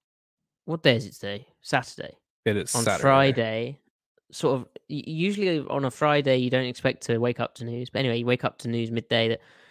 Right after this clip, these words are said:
Speaker 1: uh, The Athletic reported that quarterback Russell Wilson requested the team fire coach Pete Carroll and general manager John Schneider.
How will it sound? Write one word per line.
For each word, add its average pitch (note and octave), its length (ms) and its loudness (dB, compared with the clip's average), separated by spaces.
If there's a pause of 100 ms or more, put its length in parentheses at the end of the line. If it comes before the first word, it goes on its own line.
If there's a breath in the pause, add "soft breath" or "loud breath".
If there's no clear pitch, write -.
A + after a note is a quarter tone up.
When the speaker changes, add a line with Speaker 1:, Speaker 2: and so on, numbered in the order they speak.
(1000 soft breath)
Speaker 1:
uh, C3 440 10
The C#3 100 4
Athletic C#3+ 380 2
reported B2 640 0
that A2+ 420 0 (640)
quarterback B2+ 520 2
Russell B2+ 300 2
Wilson A#2+ 320 -2
requested A#2 460 -4
the A#2 60 -12
team A#2 340 -6
fire B2+ 400 4
coach A#2+ 380 -2
Pete C#3 200 0
Carroll A2+ 240 -2
and A2 120 -6
general A2 240 -2
manager G#2+ 380 -6
John G#2+ 260 -6
Schneider. A2+ 760 2